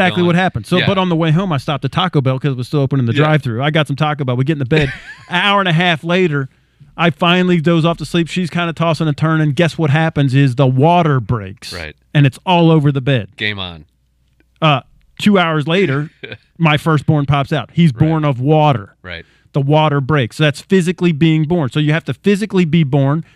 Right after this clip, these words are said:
Speaker 1: So listen, in order for you to be in the kingdom of God, you actually have to physically be born. If you were hatched, you came from the alien world of Mars or Neptune or Uranus, y-, you're not avail-, it's, you can't be in the kingdom. So you have to be born first off,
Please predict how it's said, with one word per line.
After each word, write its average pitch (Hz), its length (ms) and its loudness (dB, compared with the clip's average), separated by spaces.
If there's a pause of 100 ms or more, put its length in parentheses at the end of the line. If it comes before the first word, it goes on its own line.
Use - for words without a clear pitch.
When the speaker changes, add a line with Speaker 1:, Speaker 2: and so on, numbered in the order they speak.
(160)
Speaker 1:
So 233 220 0
listen, 214 420 0 (540)
in 202 180 2
order 247 260 2
for 208 200 0
you 190 520 2 (560)
to 180 80 2
be 202 220 2
in 190 100 0
the 170 80 -4
kingdom 175 420 -2
of 127 140 -2
God, 117 460 -2 (200)
you 156 140 0
actually 196 480 -2
have 165 280 0
to 160 80 -2
physically 147 460 0
be 143 140 2
born. 117 320 -2
If 139 120 -6
you 226 120 4
were 202 100 4
hatched, 202 580 -4
you 170 140 -2
came 190 260 -2
from 175 240 -4
the 165 120 0
alien 190 540 0
world 180 300 2
of 135 140 0
Mars 185 500 2
or 151 100 2
Neptune 180 600 -2
or 147 80 0
Uranus, 185 540 0
y-, 220 360 -12
you're 240 160 -2
not 240 220 0
avail-, 233 400 -2
it's, 196 200 -6
you 208 260 -10
can't 202 280 -6
be 208 140 0
in 196 80 -4
the 170 80 -4
kingdom. 170 260 -2
So 190 120 -6
you 185 100 4
have 208 180 0
to 185 80 -4
be 175 100 -2
born 156 320 -2
first 131 320 -6
off, - 240 -18